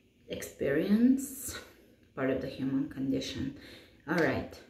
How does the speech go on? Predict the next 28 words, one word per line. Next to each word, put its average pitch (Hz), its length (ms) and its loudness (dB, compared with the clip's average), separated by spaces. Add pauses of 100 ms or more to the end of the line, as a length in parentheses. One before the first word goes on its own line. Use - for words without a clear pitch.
(180)
my - 80 -12
friend 156 320 4
is 190 140 0
coming. 165 400 0
I 139 140 -6
can't 160 160 2
see - 240 0
because 147 240 -4
I'm 151 160 -2
recording 151 400 -4
on 147 120 -2
my 147 140 -6
phone. 151 340 -6
I - 160 -12
see 165 140 -6
she - 220 -10
messaged 156 460 -4
me 156 120 -2
she'll 156 260 -4
be 151 80 -4
here 160 320 -6 (240)
very 147 240 -2
soon, 135 300 0
so 170 320 -4
I'm 156 160 2
gonna 143 220 -4
go 147 160 -4
get 180 360 -6